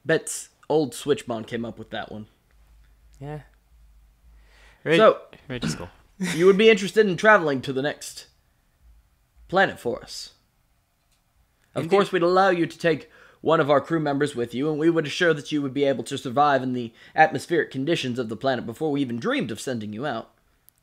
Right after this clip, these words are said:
Speaker 2: Okay. Yeah.
Speaker 1: And of course, we would let you use any of the features left in the Starship McWinderkings.
Speaker 2: Hmm.
Speaker 1: However, whichever crew member you take,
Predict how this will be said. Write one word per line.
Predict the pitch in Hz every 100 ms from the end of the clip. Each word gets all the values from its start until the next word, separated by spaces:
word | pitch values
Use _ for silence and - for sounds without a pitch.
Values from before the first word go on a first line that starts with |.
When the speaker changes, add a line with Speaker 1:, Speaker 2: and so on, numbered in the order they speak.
| -
Speaker 2:
Okay. | 160 120 113 143 _ _ _ _ _
Yeah. | 131 139 - _ _ _ _ _ _
Speaker 1:
And | -
of | 160
course, | 175 170 175
we | 156
would | 156 - _ _ -
let | 147 151
you | 156
use | 151 139 156
any | 156 147 127
of | 127
the | 131
features | 170 147 151
left | 151 147 -
in | 131
the |
Starship | 113 156 131 143 -
McWinderkings. | 113 127 120 107 - 50 - - _ _ _ -
Speaker 2:
Hmm. | 87 - _ _
Speaker 1:
However, | 127 165 170 151 - _ _ _ -
whichever | 143 233 214
crew | - 226
member | 208 185
you | 170 147
take, | 190 180 117 -